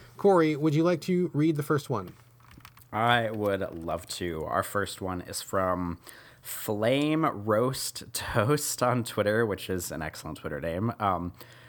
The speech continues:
Speaker 2: top three is, uh, Breath of the Wild, Resident Evil seven, and Super Mario Odyssey. And there was no worst game from this list.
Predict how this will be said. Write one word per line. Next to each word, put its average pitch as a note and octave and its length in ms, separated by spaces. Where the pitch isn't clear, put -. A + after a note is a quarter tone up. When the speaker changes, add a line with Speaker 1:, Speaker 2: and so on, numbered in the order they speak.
Speaker 2:
top - 260
three C3+ 560
is, G2+ 920
uh, F#2+ 140
Breath A2+ 380
of G#2+ 100
the G2+ 100
Wild, C#3+ 600
Resident G2 680
Evil G2 240
seven, B2 560
and F2+ 580
Super G2+ 320
Mario G#2 420
Odyssey. D#2 800
And F2 280
there F2 160
was E2 220
no F#2 260
worst D#2 360
game D#2 260
from E2+ 160
this - 180
list. - 340